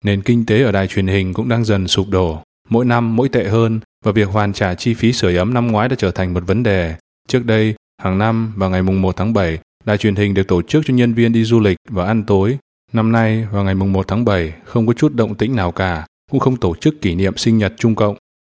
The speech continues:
Tôi nói với anh ấy rằng, rất nhiều đảng viên đã thanh minh thoái đảng trên trang web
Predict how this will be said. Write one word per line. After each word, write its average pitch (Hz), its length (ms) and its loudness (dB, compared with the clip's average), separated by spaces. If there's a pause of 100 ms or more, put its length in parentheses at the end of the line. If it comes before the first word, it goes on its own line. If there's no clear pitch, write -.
(100)
Tôi 110 120 0
nói 107 180 2
với 113 80 0
anh 110 160 0
ấy 110 100 2
rằng, 95 300 -2 (300)
rất 139 160 0
nhiều 104 140 4
đảng 85 260 -2
viên 107 240 2
đã 104 120 -2
thanh 117 240 2
minh 113 220 2
thoái 104 220 -2
đảng 87 340 -4
trên 107 140 -2
trang 110 260 0
web 127 160 2